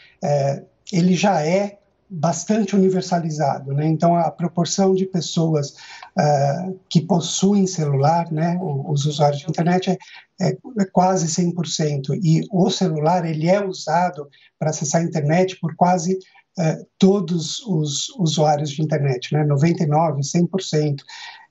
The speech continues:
Inclusive, é, tem uma proporção muito grande de usuários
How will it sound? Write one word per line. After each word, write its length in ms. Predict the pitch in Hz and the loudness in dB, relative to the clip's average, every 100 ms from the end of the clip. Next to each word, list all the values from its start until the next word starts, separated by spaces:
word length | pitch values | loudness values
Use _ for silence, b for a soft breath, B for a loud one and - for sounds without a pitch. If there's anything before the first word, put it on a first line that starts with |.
| - | 4
Inclusive, 1040 | 202 240 240 196 139 156 196 196 151 131 - _ - | 4 4 2 0 2 2 2 2 -2 -4 -8 _ 0
é, 240 | 147 147 - _ - | 2 2 -4 _ 0
tem 100 | 185 | 2
uma 160 | 208 196 | 4 0
proporção 480 | 190 190 190 185 170 | -2 -2 -2 -2 2
muito 420 | 190 254 269 - | 2 0 -4 -2
grande 540 | 165 175 202 202 190 | 2 2 2 -2 -4
de 160 | 143 156 | -4 -4
usuários 640 | 139 143 147 180 160 147 | -4 0 2 2 -2 -8